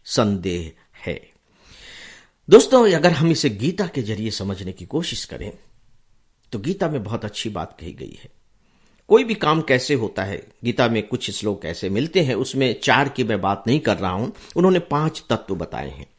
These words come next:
सफलता के पांच तत्व, या कोई भी कार्य कैसे सिद्ध होता है उसके पांच तत्व बताए हैं। मैं चार तत्वों को छोड़ रहा हूं क्योंकि नहीं तो हम लोग भटक जाएंगे। जो पांचवा और आखिरी तत्व है उसे गीता में संयोग कहा गया है।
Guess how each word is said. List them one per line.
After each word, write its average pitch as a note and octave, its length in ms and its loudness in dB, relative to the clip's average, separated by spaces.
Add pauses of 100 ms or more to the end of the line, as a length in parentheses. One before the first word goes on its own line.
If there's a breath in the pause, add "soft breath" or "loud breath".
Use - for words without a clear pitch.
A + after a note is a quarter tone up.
(420 soft breath)
सफलता F3+ 440 0
के - 140 -8
पांच E2+ 440 -10
तत्व, - 220 -8
या C3 120 0
कोई C3+ 240 4
भी B2+ 100 -2
कार्य A2+ 280 2
कैसे G#2+ 300 -2
सिद्ध G3+ 260 4
होता G2 300 -4
है C#3 60 -6
उसके - 220 -6
पांच D3+ 480 -8
तत्व G#2+ 240 -6
बताए D#2 340 -8
हैं। C#2 180 -18 (600 loud breath)
मैं D3+ 80 10
चार D#3 260 6
तत्वों A#2+ 340 -2
को A2 100 -2
छोड़ G2 300 -4
रहा F#2+ 120 -2
हूं A#2+ 100 -2
क्योंकि A#2 240 -2
नहीं G#2+ 120 0
तो - 100 -4
हम G2+ 140 -2
लोग G2 120 -4
भटक F#2 280 -6
जाएंगे। G2 340 -2
जो D3 120 -4
पांचवा G3+ 460 0
और D#3 80 0
आखिरी A2 360 -4
तत्व F2 340 -8
है G#2 280 -8 (500 loud breath)
उसे E3 180 2
गीता C3 300 -2
में F3 140 -2
संयोग A2+ 840 0
कहा - 200 -10
गया A1+ 220 -12
है। - 220 -18